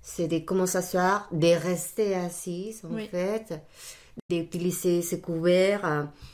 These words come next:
Speaker 1: et, euh, et prendre le temps pour bien manger.
Speaker 2: Mm.
Speaker 1: Là, c'est, c'est des grosses différences. Aux États-Unis, il prend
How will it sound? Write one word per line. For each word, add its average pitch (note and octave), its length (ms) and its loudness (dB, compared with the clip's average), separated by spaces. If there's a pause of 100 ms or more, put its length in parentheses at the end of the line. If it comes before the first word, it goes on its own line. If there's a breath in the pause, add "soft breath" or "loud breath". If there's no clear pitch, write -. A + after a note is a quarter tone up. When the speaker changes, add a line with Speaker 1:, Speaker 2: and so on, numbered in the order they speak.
(180 loud breath)
Speaker 1:
et, G#3 340 8
euh, E3+ 360 2 (100)
et F#3 100 -2
prendre G3 720 2
le E3+ 140 -4
temps E3+ 300 -6 (680)
pour E3+ 180 -10
bien D#3 340 2
manger. E3 600 0 (460 loud breath)
Speaker 2:
Mm. G#3 160 -6
Speaker 1:
Là, G#3 380 4
c'est, G3+ 240 -2
c'est F#3 180 -2
des E3+ 120 -2
grosses F#3+ 240 -4
différences. G3 540 -2
Aux F#3+ 40 -2
États-Unis, F#3 640 0
il G3+ 100 -6
prend G#3 500 -2